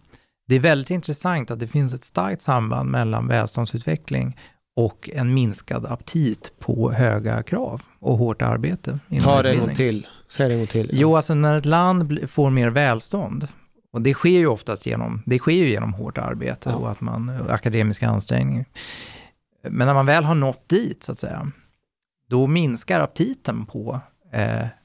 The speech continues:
Speaker 1: att fortsätta att arbeta hårt och f-, att barn ska fortsätta att anstränga sig i skolan. Och då blir en kultur och ett samhälle mer mottagligt, eh, för då postmoderna synsätt att, ah, det kanske inte är så viktigt det där med kunskap, kanske inte finns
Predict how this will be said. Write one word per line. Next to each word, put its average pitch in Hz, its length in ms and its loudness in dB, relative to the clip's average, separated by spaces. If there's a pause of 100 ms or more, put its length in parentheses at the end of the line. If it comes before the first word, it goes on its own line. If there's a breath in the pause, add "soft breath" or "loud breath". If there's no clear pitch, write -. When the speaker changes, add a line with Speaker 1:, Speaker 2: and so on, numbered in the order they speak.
Speaker 1:
att 120 160 -6
fortsätta 131 480 -2
att 254 60 -2 (100)
arbeta 120 300 -6
hårt 127 380 -8
och 120 100 -10
f-, - 180 -14
att 117 280 -8
barn 117 360 2
ska - 160 -4
fortsätta 143 480 -2
att 220 60 2
anstränga 120 420 -2
sig 123 140 -8
i - 20 -6
skolan. - 440 -8 (1080 loud breath)
Och 123 140 2
då 151 440 2
blir 143 640 4
en 131 140 2
kultur 127 380 2
och 120 60 2
ett 120 80 -2
samhälle 120 360 2
mer 120 160 2
mottagligt, 127 760 0 (420)
eh, 127 100 2
för 127 320 0
då 117 160 -4
postmoderna 135 680 -2
synsätt - 580 -8
att, - 240 -10 (100)
ah, - 80 -4 (180)
det - 100 -6
kanske - 280 -2
inte 143 180 -6
är 151 40 -2
så - 100 -8
viktigt 190 320 -6
det 120 80 -8
där 95 80 -6
med 139 140 -6
kunskap, 120 380 -6
kanske 147 260 -4
inte 135 140 -2
finns - 600 -4